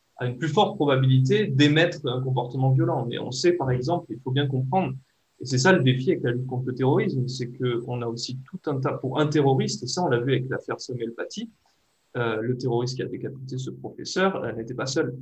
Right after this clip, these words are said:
Et il y a tout un réseau de complaisance qui a aidé logistiquement aussi à l'accomplissement de cet attentat, en l'emmenant sur les lieux, des gens qui l'ont désigné, qui ont désigné le professeur, et cetera. Donc, on voit bien qu'il y a différents stades, différents degrés, et, euh, mais ce modèle s'applique généralement, euh,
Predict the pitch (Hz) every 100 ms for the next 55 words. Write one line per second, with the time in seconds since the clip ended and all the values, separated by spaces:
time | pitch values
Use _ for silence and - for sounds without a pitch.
0 | - 127 - - 151 147 127 131 139 135
1 | - 170 151 139 135 143 139 - 117 117
2 | 127 131 117 127 - - - 127 120 -
3 | 127 120 110 - 127 123 131 120 127 -
4 | - 123 131 156 160 120 123 127 123 131
5 | - 120 131 156 160 165 165 - _ 127
6 | 127 131 131 131 120 123 127 131 131 139
7 | 131 120 120 123 - 127 127 127 117 -
8 | - 147 185 156 165 - - _ _ _
9 | - 127 123 120 151 196 196 160 180 -
10 | 127 120 - 131 143 127 127 - 202 185
11 | - 131 - 135 123 123 117 143 202 233
12 | - - _ _ - 127 127 117 117 113
13 | 113 120 - 131 120 139 180 - 113 -
14 | 139 131 123 123 120 123 131 143 127 117
15 | - - - -